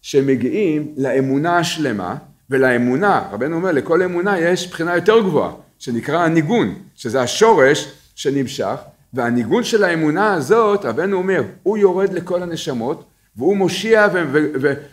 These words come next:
ומוציא את כל הנשמות מהקליפות, מהאפיקורסות, מההסתרות הכי גדולות, והוא הישועה של עם ישראל.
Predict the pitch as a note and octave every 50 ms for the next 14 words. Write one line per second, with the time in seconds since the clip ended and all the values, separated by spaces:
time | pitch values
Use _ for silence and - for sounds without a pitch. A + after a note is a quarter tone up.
0 | _ - C3 B2+ - G3 G#3+ - - G#3 G#3 G#3 G#3 F#3+ - F#3+ E3 F3+ G#3 G3+
1 | G3 F#3+ D#3+ - - D3 D3 D3+ - G#3 G3+ G3 F3 E3+ E3+ D3+ D3 D3+ D#3 D#3
2 | - - G3 G3+ G#3 - - G3 F3+ D#3+ F#3 - - - - _ - C3+ C3+ C3
3 | B2+ - - E3 D#3 F#3+ G#3+ G#3+ A3 - G#3+ A#3 A3 A3+ G3+ F#3+ G3 A#3 A#3+ A3
4 | D3 D#3+ F3+ G3+ A3+ A#3+ B3 A#3 F3+ - A3 A3+ A3 A3+ A3+ A#3 A3 G#3+ G#3 G#3
5 | G#3 - - - G3+ F#3 C#3